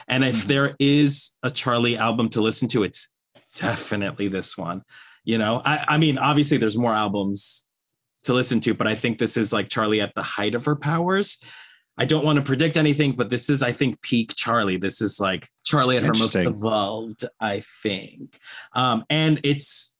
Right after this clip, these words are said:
Speaker 1: it feels like there's a lot of pop artists that, like, lean into the,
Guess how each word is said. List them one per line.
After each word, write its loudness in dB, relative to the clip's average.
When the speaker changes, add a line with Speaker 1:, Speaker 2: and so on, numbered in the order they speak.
Speaker 1:
it 2
feels 2
like 2
there's 0
a 2
lot 4
of 0
pop -2
artists 0
that, -2
like, -2
lean 4
into 2
the, 2